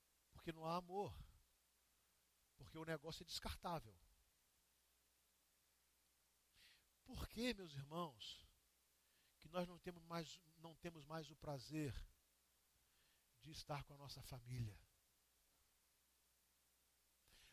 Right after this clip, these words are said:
Porque as reuniões de família têm diminuído. Até o interesse de estarmos em ocasiões especiais, dia de pai, dia de mãe, é, Natal,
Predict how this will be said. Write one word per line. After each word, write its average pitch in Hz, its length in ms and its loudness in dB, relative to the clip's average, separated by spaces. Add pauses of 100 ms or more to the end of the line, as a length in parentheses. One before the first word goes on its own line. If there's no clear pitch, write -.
(140)
Porque 196 300 6
as 208 140 10
reuniões 196 440 -2
de 170 80 -6
família 180 360 4
têm 180 220 0
diminuído. 156 720 -8 (1400)
Até 175 280 6
o 254 80 0
interesse 202 520 10
de 180 60 -8
estarmos 185 500 6
em 185 60 -4
ocasiões 175 580 6
especiais, 165 920 6 (300)
dia 156 220 2
de 151 120 -6
pai, 151 580 4 (360)
dia 143 200 -10
de 131 140 -14
mãe, 139 600 -2 (480)
é, 135 720 0 (600)
Natal, 139 640 -4